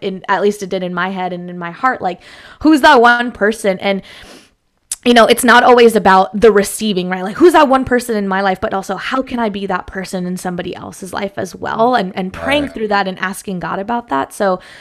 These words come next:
Speaker 1: what do you guys think? What stood out to you from that verse and just the idea of friendships and relationships in our lives?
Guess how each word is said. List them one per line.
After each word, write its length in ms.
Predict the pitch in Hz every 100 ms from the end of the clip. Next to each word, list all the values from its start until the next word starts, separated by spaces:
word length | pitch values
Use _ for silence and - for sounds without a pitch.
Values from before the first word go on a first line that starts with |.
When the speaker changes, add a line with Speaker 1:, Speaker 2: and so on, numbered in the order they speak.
| - - _
Speaker 1:
what 120 | - 233
do 40 |
you 60 | 285
guys 180 | 277
think? 220 | 269 247 208
What 120 | 214
stood 200 | - 226
out 160 | 214
to 160 | 214 214
you 60 | 196
from 280 | 202 185
that 220 | 185 208 208
verse 260 | 208 208
and 100 | 196
just 200 | 185 -
the 120 | 208
idea 360 | 185 175 180 185
of 180 | 180 180
friendships 540 | - 180 - 202 -
and 80 | 190
relationships 680 | 175 165 196 202 185 165 -
in 120 | 175
our 100 | 175
lives? 520 | 165 - 202 - -